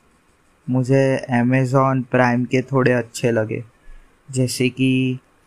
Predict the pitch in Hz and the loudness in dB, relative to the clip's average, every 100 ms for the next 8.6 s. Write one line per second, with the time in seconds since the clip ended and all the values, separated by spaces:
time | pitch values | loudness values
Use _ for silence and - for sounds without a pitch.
0 | _ - 120 117 135 131 127 131 123 - | _ 0 0 4 2 4 0 -2 -4 0
1 | 127 127 120 - 139 127 143 143 - _ | 2 4 0 -2 0 2 0 -2 -10 _
2 | _ _ _ _ _ _ _ _ _ _ | _ _ _ _ _ _ _ _ _ _
3 | 120 120 117 117 120 - _ _ _ _ | -2 0 0 -2 -6 -12 _ _ _ _
4 | 135 143 139 135 - 143 151 147 147 - | -2 4 4 4 2 4 4 0 -6 -8
5 | - 135 131 135 143 135 131 - - 127 | 0 4 4 4 0 2 -4 -4 -2 0
6 | 123 117 127 - 135 131 135 139 - 127 | 0 -2 -4 -8 -4 -2 2 0 2 2
7 | 131 127 143 139 - 131 120 135 135 131 | 2 2 2 0 0 0 4 2 2 -2
8 | 143 131 127 120 120 | 2 4 4 0 -2